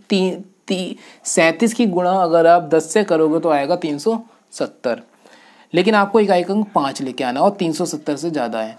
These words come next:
तो सात के पहाड़े में इकाई अंक पाँच जब भी आता है, जब सात के आप पाँच से गुणा लगा दोगे, यानी पन्द्रह बार ये डिवाइड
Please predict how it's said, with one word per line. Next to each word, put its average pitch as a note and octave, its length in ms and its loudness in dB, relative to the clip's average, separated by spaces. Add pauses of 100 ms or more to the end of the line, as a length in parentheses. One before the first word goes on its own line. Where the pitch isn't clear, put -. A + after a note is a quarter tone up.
तो F#3 60 -2
सात F#3 320 2
के A3 100 0
पहाड़े F3+ 260 0
में G3+ 100 0
इकाई D#3 220 -4
अंक E3 280 -10
पाँच C#3+ 240 -6
जब C3 120 -6
भी D3 120 -2
आता D3+ 260 -2
है, E3+ 60 -4
जब F3 100 -8
सात B2+ 360 -2
के D3+ 60 -4
आप D3 160 -4
पाँच A#2 140 -8
से D3+ 160 -6
गुणा B2+ 240 -8
लगा C#3+ 260 -2
दोगे, E3 240 -2
यानी E3+ 160 -4
पन्द्रह C3 420 -4
बार A#2+ 300 -4 (180)
ये F3 80 -8
डिवाइड D3 400 -8